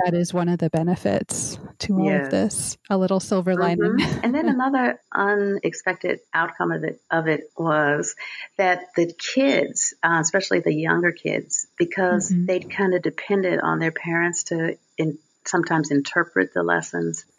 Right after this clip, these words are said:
Speaker 2: to read to
Speaker 1: Right.
Speaker 2: them, like, in the really younger grades, K and one. And it allowed this
Speaker 1: Yeah.
Speaker 2: engagement, which was kinda nice. Like, I had one student tell me, uh, they posted the result of one of their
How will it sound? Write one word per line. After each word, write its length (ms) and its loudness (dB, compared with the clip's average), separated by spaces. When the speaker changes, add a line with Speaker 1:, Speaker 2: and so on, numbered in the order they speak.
Speaker 2:
to 60 0
read 420 0
to 100 0
Speaker 1:
Right. 60 0
Speaker 2:
them, 460 0
like, 200 -6
in 100 2
the 240 -2
really 280 0
younger 300 0
grades, 360 -2
K 320 0
and 140 -2
one. 320 -2
And 200 4
it 100 0
allowed 500 0
this 340 -2
Speaker 1:
Yeah. 480 0
Speaker 2:
engagement, 800 0
which 220 -4
was 140 0
kinda 300 0
nice. 640 0
Like, 180 0
I 120 2
had 300 0
one 220 2
student 640 2
tell 220 2
me, 480 0
uh, 180 2
they 120 2
posted 540 0
the 80 2
result 400 2
of 160 -2
one 160 2
of 80 -2
their 380 -2